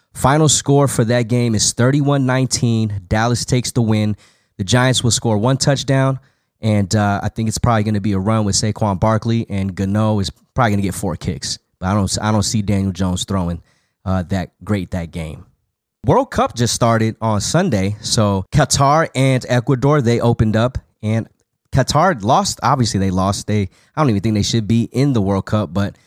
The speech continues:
Ecuador won two zero. I believe it's the first time that a host nation lost the opening game.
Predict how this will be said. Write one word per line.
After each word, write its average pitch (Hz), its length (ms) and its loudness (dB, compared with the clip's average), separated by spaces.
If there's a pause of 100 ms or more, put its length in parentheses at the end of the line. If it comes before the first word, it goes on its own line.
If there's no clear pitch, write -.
(340)
Ecuador 139 560 2
won 123 300 2
two 139 260 2
zero. 107 480 0
I - 80 -2
believe 110 500 0
it's - 140 -2
the - 100 -2
first 139 440 -2
time 107 480 -2
that 107 200 -2
a 101 140 -2
host 127 560 -2
nation 104 540 -2
lost 98 400 -2
the 101 140 -4
opening 92 420 -4
game. 85 480 -8